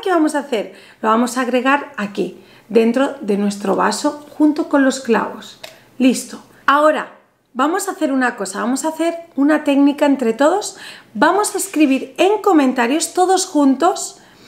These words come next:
"Agradezco la llegada de este dinero en mis manos". Vamos a escribir esta simple afirmación para empezar a hacer un llamamiento a esa energía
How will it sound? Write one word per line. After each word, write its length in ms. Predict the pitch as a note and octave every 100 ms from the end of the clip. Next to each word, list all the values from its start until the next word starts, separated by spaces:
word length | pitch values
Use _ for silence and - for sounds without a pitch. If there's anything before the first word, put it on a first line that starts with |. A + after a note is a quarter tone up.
| - - - -
"Agradezco 1040 | F#4 G#4 G4 E4 D4+ D4+ - E4 E4 -
la 280 | C4+ D4+ E4
llegada 600 | D4 C#4 C4+ C4+ D4 -
de 200 | A3+ C#4+
este 240 | D4+ - F#4+
dinero 640 | D#4 C4+ C4 C#4 D4+ -
en 300 | C4+ C4+ C4+
mis 340 | C4+ A#3+ A3+
manos". 520 | A#3 A3 F#3 - - - - - -
Vamos 300 | C#4+ G#4 G#4+
a 40 |
escribir 340 | F#4+ F4+ E4+ D#4+
esta 240 | C#4+ C#4+
simple 540 | - - E4+ F#4+ G4
afirmación 720 | G4+ G4 E4 C#4+ C4+ C#4 D4+ E4 - - _
para 180 | D4 E4+
empezar 480 | E4+ - - D4+ D4
a 20 |
hacer 220 | C#4+ D4
un 120 | C#4+ C4+
llamamiento 640 | B3 A#3 B3+ B3+ - -
a 160 | C4 C#4+
esa 180 | D4 D#4+
energía 540 | C#4+ B3 - A#3+ B3